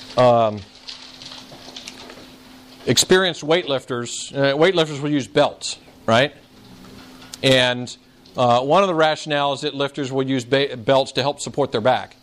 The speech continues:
But one of the things that they do is when they cinch them up real tight, is it actually helps, uh, because it, it holds in place or compresses the abdominal contents, it actually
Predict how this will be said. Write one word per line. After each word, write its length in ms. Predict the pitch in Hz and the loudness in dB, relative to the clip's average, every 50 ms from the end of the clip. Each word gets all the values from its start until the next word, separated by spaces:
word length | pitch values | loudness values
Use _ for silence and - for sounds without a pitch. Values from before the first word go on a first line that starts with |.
| _ - - _ - - - - - - - - - | _ -20 -20 _ -20 -20 -20 -20 -20 -20 -16 -6 -2
But 100 | 131 135 | 2 4
one 100 | 185 262 | 4 4
of 80 | 247 | 4
the 40 | 175 | 2
things 180 | - 170 139 131 | 0 -2 -2 -2
that 100 | 120 - | -4 -4
they 100 | 139 123 | -4 -2
do 240 | 117 123 120 120 | 0 -2 -2 -2
is 140 | 123 123 - | -2 -4 -6
when 80 | - 135 | -6 -4
they 80 | 127 | -4
cinch 280 | 117 - - 185 175 - | -4 -2 -2 -2 -2 -2
them 120 | 170 156 | 0 0
up 140 | 147 143 - | 0 -2 0
real 120 | 139 131 120 | -4 -4 -4
tight, 420 | - - 214 208 160 135 - - _ _ _ _ _ - | 0 0 0 0 0 -4 -8 -14 _ _ _ _ _ -2
is 180 | 143 135 135 | 0 0 2
it 140 | 143 135 - | 0 -2 0
actually 600 | - 147 151 170 - - 190 175 175 165 151 143 143 - | 0 0 0 0 0 -2 -4 -2 -2 -4 -4 -8 -12 -6
helps, 440 | 120 151 151 147 147 143 - - _ _ - - - - | 0 0 2 2 0 -4 -10 -18 _ _ -20 -20 -10 -2
uh, 160 | - 131 123 123 | 0 0 0 0
because 340 | 135 131 - 170 160 147 | -2 0 2 2 0 2
it, 200 | 151 139 131 - _ _ _ _ - - | 0 -4 -6 -8 _ _ _ _ -4 -2
it 220 | 135 127 120 - - | 0 0 0 -2 -6
holds 340 | - - 190 202 202 170 196 | 0 4 4 4 4 4 0
in 100 | 180 156 | -2 -2
place 300 | - 175 165 160 156 - | 0 0 0 0 -2 -4
or 60 | 139 | -6
compresses 520 | - 143 127 - - 151 143 - 147 117 | -6 -6 -6 -2 -2 -2 -2 -2 -4 -4
the 60 | 127 | -4
abdominal 480 | 123 113 110 147 170 208 220 180 135 113 | -4 0 2 2 2 2 0 -2 -6 -6
contents, 600 | - - 127 113 110 - - 117 110 123 131 - - - - - - - - - | -6 -6 -6 -6 -6 -6 -6 -6 -6 -6 -8 -10 -14 -18 -20 -20 -20 -10 0 0
it 120 | - - | 0 2
actually 500 | - 143 151 156 - - 160 143 135 131 | 4 2 2 2 0 -2 -4 -4 -4 -6